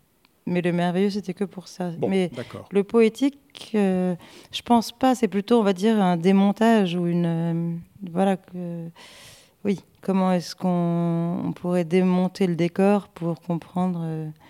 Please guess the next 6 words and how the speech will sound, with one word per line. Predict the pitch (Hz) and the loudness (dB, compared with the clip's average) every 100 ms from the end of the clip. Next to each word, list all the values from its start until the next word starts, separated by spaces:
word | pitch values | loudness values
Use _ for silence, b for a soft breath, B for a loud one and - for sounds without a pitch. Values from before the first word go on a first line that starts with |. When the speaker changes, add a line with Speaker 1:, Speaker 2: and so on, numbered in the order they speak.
| b b b _ | b b b _
Speaker 1:
voilà, | 165 160 - _ | -6 -6 -6 _
ce | - - | -12 -10
qu'il | 170 - 190 | -10 -6 -6
fabrique. | - 165 160 165 - - _ _ B B B B B _ - | -4 -6 -6 -8 -12 -20 _ _ B B B B B _ 0
Speaker 2:
Alors, | 151 123 - - 151 | 4 2 0 -2 4
euh, | 139 127 120 110 107 | 6 6 6 4 2